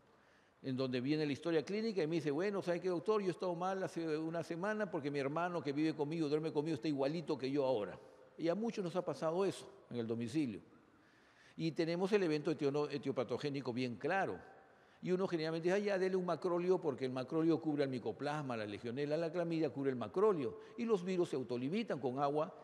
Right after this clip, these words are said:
y sintomáticos. Entonces no hay problema en tratarlas. Pero cuando la historia clínica está bien, yo no voy a venir a discutir acá que la neumonía es el crepitante, el soplo tubario y todo, porque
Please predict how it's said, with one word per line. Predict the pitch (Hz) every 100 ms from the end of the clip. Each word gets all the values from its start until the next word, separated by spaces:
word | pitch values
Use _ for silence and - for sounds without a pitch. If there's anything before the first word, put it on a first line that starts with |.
| -
y | 127
sintomáticos. | 120 127 113 123 202 143 110 - - - - _ _ _ - - - -
Entonces | 185 226 220
no | 208
hay |
problema | 202 175 190 185
en | -
tratarlas. | 135 113 208 123 87 - - - _
Pero | 135 127
cuando | 127 120
la | 113
historia | - 175
clínica | 180 190 165
está | 143 135
bien, | 127 - - -
yo |
no | 247
voy | 262
a | 233
venir | 233
a |
discutir | 214 - 165 190
acá | 175 170 202 - - -
que | - 127
la | 127
neumonía | 131 135 151
es |
el | 156
crepitante, | 135 113 110 - 185 143 123
el |
soplo | 101 135 139
tubario | 131 143 156
y |
todo, | 190
porque | 185 190 220